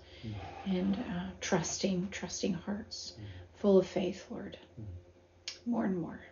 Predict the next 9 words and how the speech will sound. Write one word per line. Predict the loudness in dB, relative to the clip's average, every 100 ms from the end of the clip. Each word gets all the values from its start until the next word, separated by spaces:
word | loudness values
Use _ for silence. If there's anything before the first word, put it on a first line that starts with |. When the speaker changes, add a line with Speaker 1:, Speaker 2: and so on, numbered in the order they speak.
| 4
Speaker 2:
Exponentially | 8 8 12 12 12 12 12 12 12 12 12
more. | 12
Speaker 1:
Exponentially | 12 12 12 12 12 12 12 8 8 10 10
more, | 12 12 12
that's | 12 12 12
Speaker 2:
<laughs> |
Speaker 1:
right. | 12 12 6 6 12
Speaker 2:
Amen. | 12 12 12 8 -2 -16 -10 -4
Speaker 1:
Mm, | -4 -4 -6